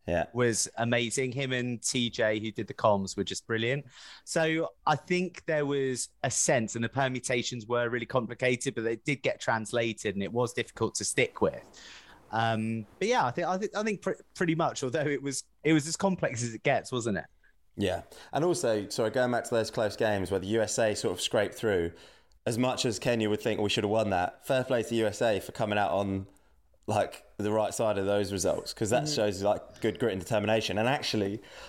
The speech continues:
Speaker 1: I wonder whether them having such tough games in the group maybe meant they ran out of gas a little bit by the time it got to the quarterfinal.
Speaker 3: Yeah.
Speaker 1: And ultimately, we managed to pip them,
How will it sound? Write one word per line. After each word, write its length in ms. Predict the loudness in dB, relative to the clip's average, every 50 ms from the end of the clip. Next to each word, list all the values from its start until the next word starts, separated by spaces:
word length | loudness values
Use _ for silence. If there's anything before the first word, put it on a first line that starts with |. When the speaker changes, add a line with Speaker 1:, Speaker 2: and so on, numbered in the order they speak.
| -4
Speaker 1:
I 60 | -4 -2
wonder 380 | 0 2 2 2 2 0 0
whether 320 | 2 2 2 2 2 0 0
them 500 | 2 2 2 2 2 2 0 -2 -4 -6 -12 -18 _ 0
having 260 | 0 2 2 2 0
such 260 | 2 0 0 0 0
tough 240 | -2 -2 -2 -2 0
games 480 | 0 2 2 2 0 -2 -4 -6 -6
in 220 | -4 0 0 2 2
the 80 | 0
group 420 | 0 2 2 4 4 2 0 -2 -6 -20 _ _ -20 -20 _ _ _ _ _ _ _ _ _ _ _ _ _ -6
maybe 380 | -4 0 2 2 2 2 2 2
meant 180 | 2 2 2
they 100 | 2 0
ran 220 | 2 2 2 2 2
out 100 | 2 0
of 60 | 2
gas 260 | 2 0 0 0 -2
a 60 | 0
little 200 | 2 2 2 0
bit 260 | 0 0 0 0 2
by 80 | 2 0
the 60 | 0
time 220 | 2 0 0 0 0
it 60 | 0
got 140 | 0 -2 0
to 60 | -2
the 120 | -4 -4
quarterfinal. 640 | -2 -2 -2 -2 0 2 2 2 2 0 -2 -6 -10 _ _ _ _ _ _ -16
Speaker 3:
Yeah. 180 | -10 -4 -2
Speaker 1:
And 60 | 0 0
ultimately, 520 | 0 0 0 0 0 0 2 2 2 2
we 160 | 2 2 2
managed 280 | 2 4 2 2 2 -2
to 60 | -6
pip 240 | -2 -2 -2 0 0
them, 320 | -2 -2 -2 -2 -6 -8